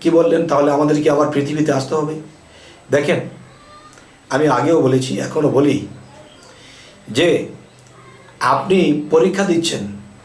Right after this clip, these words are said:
আপনি এমএ ডিগ্রি, লন্ডন পিএইচডি নেবেন, পরীক্ষা ফেল করেছেন, আপনাকে আবার পরীক্ষা দিতে হবে না?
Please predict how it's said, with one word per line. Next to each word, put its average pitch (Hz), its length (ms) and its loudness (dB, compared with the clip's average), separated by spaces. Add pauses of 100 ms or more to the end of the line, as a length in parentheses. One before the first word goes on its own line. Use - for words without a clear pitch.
(600)
আপনি 139 540 0 (140)
এমএ 147 300 2
ডিগ্রি, 131 580 0
লন্ডন 147 500 0
পিএইচডি 151 360 2
নেবেন, 131 300 2 (1000)
পরীক্ষা 196 320 2
ফেল 202 220 0
করেছেন, 131 380 0
আপনাকে 170 320 -2
আবার 147 260 0
পরীক্ষা 170 260 0
দিতে 185 200 0
হবে 190 160 2
না? - 140 -4